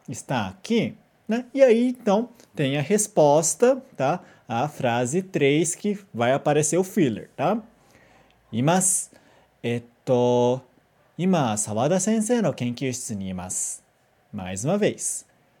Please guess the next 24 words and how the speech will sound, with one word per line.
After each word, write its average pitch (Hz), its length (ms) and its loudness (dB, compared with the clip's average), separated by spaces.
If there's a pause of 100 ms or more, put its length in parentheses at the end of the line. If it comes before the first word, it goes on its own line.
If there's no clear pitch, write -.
(120)
"Imasu. 151 600 0 (720)
Etto, 127 1000 0 (760)
ima 196 380 0 (100)
Sawada 120 520 -2
sensei 202 560 -2
no 214 160 -2
kenkyū 156 520 -2
shitsu 147 360 -6
ni 214 200 -2 (240)
imasu." - 600 -6 (400)
Vamos 110 180 -4
ver 123 100 2
o 127 40 2
que - 100 -10
significa. 190 640 0 (1400)
"Imasu" 214 600 2 (280)
é 233 80 0
pra 226 320 -2
responder. 208 720 2 (180)
Está 170 340 0
sim, 214 360 0 (120)
né? 147 200 -4
Ela 127 240 -2
está. 156 400 0